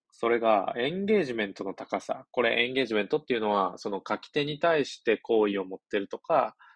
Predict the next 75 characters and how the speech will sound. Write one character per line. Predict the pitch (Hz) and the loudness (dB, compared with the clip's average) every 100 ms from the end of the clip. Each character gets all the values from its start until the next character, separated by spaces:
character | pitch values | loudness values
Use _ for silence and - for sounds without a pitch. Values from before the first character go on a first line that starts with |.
| _ | _
そ | - | -8
の | 104 | -6
コ | - 147 | -2 -2
ン | 160 | -2
テ | 180 170 | -4 -4
ン | |
ツ | 151 160 | -4 -8
に | 147 | -4
対 | 151 127 | -2 -2
し | - - | -4 -8
て | 120 113 - | -6 -6 -8
す | - - 110 | -18 -10 -4
ご | 131 127 | -2 -2
い、 | - - _ | -2 -10 _
あ | 117 | -6
の、 | 101 101 95 101 101 | -6 -8 -10 -10 -12
こ | - | -10
れ | - | -8
は | 120 120 | -4 -4
も | 107 101 | -4 -8
う | |
凄 | - - | -8 -8
ま | 110 104 | -6 -6
じ | 104 | -6
く | 104 | -4
い | 95 | -2
い | 95 | -4
み | - | -6
た | 113 | -8
い | - | -6
な。 | 117 113 - - - - - - _ | -12 -14 -18 -20 -20 -20 -20 -20 _
ま | 117 | -2
あ、 | |
そ | 113 131 | 2 4
う | |
い | 135 | 4
う | 139 | 0
エ | |
ン | 160 | -2
ゲ | 190 | -2
ー | |
ジ | 170 | 0
メ | 127 | 0
ン | |
ト | 101 | 0
の | |
高 | - - 107 | 0 2 2
さ | 101 | 2
と | - - | -2 -4
か、 | - 110 107 - _ | 2 2 2 -6 _
な | 117 | -6
ん | |
か、 | 101 - 120 | -6 -8 -8
ま | 104 | -10
あ、 | |
記 | - 123 | -2 -2
事 | 113 | 0
ど | 101 | 2
れ | 104 | 4
だ | 104 | 2
け | 101 107 | 2 0
読 | |
み | 98 | 0
込 | - 101 | -4 -2
ん | |
で | 101 | 0
る | 104 | 0
か | - | 0
み | 92 | -2
た | 98 92 | -2 -4
い | |
な | 92 90 92 - - - - - | -4 -6 -8 -14 -20 -20 -20 -8
要 | 120 107 | 2 2
素 | 98 | 4
っ | 104 | 2